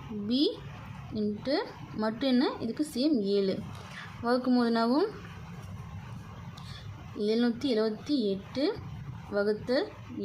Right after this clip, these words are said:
ஏழு. ஓரேல் ஏழா? இப்போ இங்க ஜீரோ ஆயிரும். இந்த ஏழு கீ-, கீழே எடுத்துக்கலாமா? ஓரேல் ஏழு. அப்போ இங்க சேம் ஜீரோ ஆயிருமா? அடுத்து இந்த எட்டை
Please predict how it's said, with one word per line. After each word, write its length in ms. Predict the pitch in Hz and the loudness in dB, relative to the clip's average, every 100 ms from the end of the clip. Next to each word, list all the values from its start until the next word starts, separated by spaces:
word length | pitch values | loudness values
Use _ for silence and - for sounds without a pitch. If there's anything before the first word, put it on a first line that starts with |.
| 202 | 2
ஏழு. 380 | 196 190 185 196 180 180 - - - - - - - - - - - - - - - - - | 2 4 4 4 2 -2 -8 -14 -16 -16 -14 -14 -12 -14 -14 -16 -16 -16 -14 -16 -16 -18 -6
ஓரேல் 480 | 240 247 254 262 330 311 233 | 4 6 8 6 2 0 2
ஏழா? 300 | 240 240 220 185 175 - - - - - - - - - - - | 4 4 4 0 -4 -10 -12 -12 -14 -12 -12 -12 -12 -12 -12 -14
இப்போ 220 | - - | -12 -4
இங்க 120 | 262 214 | 0 2
ஜீரோ 220 | 208 220 | 2 4
ஆயிரும். 280 | 208 190 190 | 6 4 4
இந்த 120 | 214 | 2
ஏழு 180 | 214 233 | 4 4
கீ-, 180 | 233 214 - | 4 0 -4
கீழே 180 | - 240 | -2 0
எடுத்துக்கலாமா? 540 | 214 226 220 214 220 196 196 - 208 | 2 0 2 2 2 2 -2 -4 0
ஓரேல் 420 | 214 220 262 339 - - | 2 4 4 2 -4 -2
ஏழு. 280 | 196 190 190 - - - - - - - | 2 2 2 -2 -8 -12 -12 -12 -12 -10
அப்போ 220 | 214 370 480 | -4 -2 0
இங்க 160 | 247 214 | 0 0
சேம் 320 | - 254 440 - 208 | 0 0 0 -4 -2
ஜீரோ 240 | 208 240 226 | 4 6 6
ஆயிருமா? 400 | 220 214 220 202 170 - - - - - - - - - - - - - | 4 4 4 2 0 -6 -12 -12 -12 -14 -14 -14 -12 -12 -12 -12 -12 -4
அடுத்து 300 | 226 226 311 | -2 0 2
இந்த 120 | 320 | 2
எட்டை 280 | 220 214 220 | 2 2 0